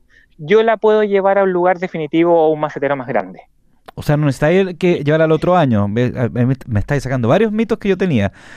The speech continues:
Speaker 2: Pu-, pu-, no, no hay que dejarlo un
Speaker 1: No,
Speaker 2: año
Speaker 1: sí, sí.
Speaker 2: entero. O sea, puede ser ese mismo,
Speaker 1: Es
Speaker 2: ese
Speaker 1: que
Speaker 2: mismo año.
Speaker 1: es que al final en la medida que vaya brotando y yo vea que la planta está firme, yo la puedo llevar ese mismo año.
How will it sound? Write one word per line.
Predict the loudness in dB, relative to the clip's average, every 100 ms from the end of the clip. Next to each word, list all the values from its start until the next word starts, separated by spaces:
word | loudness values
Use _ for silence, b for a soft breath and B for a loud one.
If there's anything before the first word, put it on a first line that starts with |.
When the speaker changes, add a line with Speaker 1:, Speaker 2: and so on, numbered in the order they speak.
| B B
Speaker 2:
Pu-, | -4 -2
pu-, | -2
no, | -2 0
no | -2
hay | -2
que | -2
dejarlo | -2 0
un | 2
Speaker 1:
No, |
Speaker 2:
año | 2 2
Speaker 1:
sí, |
sí. | 0
Speaker 2:
entero. | 0 2 0
O | -2
sea, | -2 -2
puede | 0 -2
ser | -2
ese | -2 -2
mismo, | 0 0 2 2 2
Speaker 1:
Es | 0
Speaker 2:
ese | 0
Speaker 1:
que |
Speaker 2:
mismo | 0 0
año. | 0 -2 -6 -10 b b b b b b b _ _
Speaker 1:
es | -4
que | -2
al | -2
final | 0 2
en | 2
la | 0
medida | 0 2 2
que | 2
vaya | 2 2 2
brotando | 2 0 0 -2
y | 0
yo | 0
vea | 2 2
que | 2
la | 0
planta | 0 -4 -4
está | -4 -4
firme, | -2 -2 0 0 0
yo | 0
la | 0
puedo | 2 2
llevar | 2 2
ese | 0 -4
mismo | -6 -4
año. | -4 -6